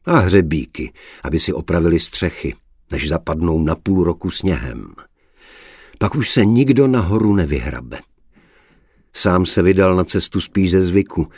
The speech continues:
protože kšeft valný nebyl. V zaletované pixle mohl nabídnout tabák,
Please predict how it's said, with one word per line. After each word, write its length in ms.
protože 400
kšeft 520
valný 420
nebyl. 520
V 60
zaletované 580
pixle 480
mohl 280
nabídnout 600
tabák, 480